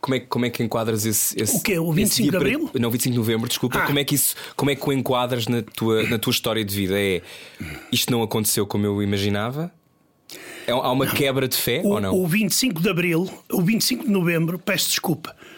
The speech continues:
Speaker 2: hoje a minha visão
Speaker 1: Uhum.
Speaker 2: alterou-se.
Speaker 1: Hum, a
Speaker 2: Eu
Speaker 1: época era
Speaker 2: con-,
Speaker 1: outra,
Speaker 2: eu
Speaker 1: claro.
Speaker 2: considero que o vinte e cinco de Abril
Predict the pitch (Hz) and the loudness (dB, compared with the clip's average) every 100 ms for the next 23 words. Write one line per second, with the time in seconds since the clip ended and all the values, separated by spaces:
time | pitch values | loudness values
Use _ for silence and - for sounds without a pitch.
0 | - - - 202 202 196 196 240 208 165 | -20 -14 -2 0 2 2 2 2 2 2
1 | 160 185 151 135 165 - 92 90 85 - | 2 2 0 -2 -6 -8 -4 -2 -4 -6
2 | _ - - - - - _ - 190 180 | _ -20 -20 -20 -20 -20 _ -4 -2 0
3 | 180 160 135 - - - - _ - 90 | 0 0 0 -2 -2 -8 -20 _ -6 -6
4 | 85 90 - 277 113 113 104 208 247 82 | -2 0 2 2 2 2 2 2 2 2
5 | 220 - 202 170 208 180 - - 151 120 | 0 2 0 0 0 -2 -2 0 0 -2
6 | - _ - - - - _ _ _ _ | -10 _ -20 -20 -20 -20 _ _ _ _
7 | _ _ _ - 165 254 208 247 170 185 | _ _ _ 0 2 4 4 2 2 0
8 | 165 208 202 220 | 2 0 0 -2